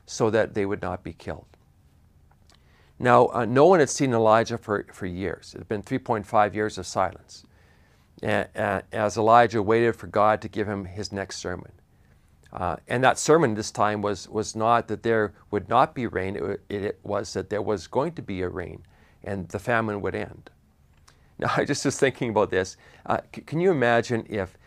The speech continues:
if we lived out our lives as pastors like, like Elijah did, that we only spoke when we had a clear word from God? Can you imagine, you know, pulling up to the church building at Ebenezer, and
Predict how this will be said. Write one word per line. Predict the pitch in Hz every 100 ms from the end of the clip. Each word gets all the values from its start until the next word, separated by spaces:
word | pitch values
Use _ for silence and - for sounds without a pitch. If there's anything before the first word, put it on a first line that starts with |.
| _ -
if | 101 87 _
we | - 123 127 123 - _ -
lived | 104 120 101
out | 117 110 -
our | 104
lives | 101 101 98
as | 98
pastors | - 101 92 98 95 87
like, | 92 92 -
like | 92 90
Elijah | 87 87 92 90
did, | 92 87
that | 90
we | 92 98 -
only | 120 123 117 107 101 -
spoke | - - 113 110 -
when | 104
we | 98
had |
a | 90
clear | - 101 90
word | 95 90 -
from | - 90
God? | 85 - - _ _ _ _
Can | - 131
you | 135
imagine, | 131 127 131 113 - -
you |
know, | 113
pulling | - 135 113
up | 117
to | 98
the |
church | - 123 120 -
building | 117 107
at | 101
Ebenezer, | 98 98 95 104 - 131 127 _ - _ -
and | 101 98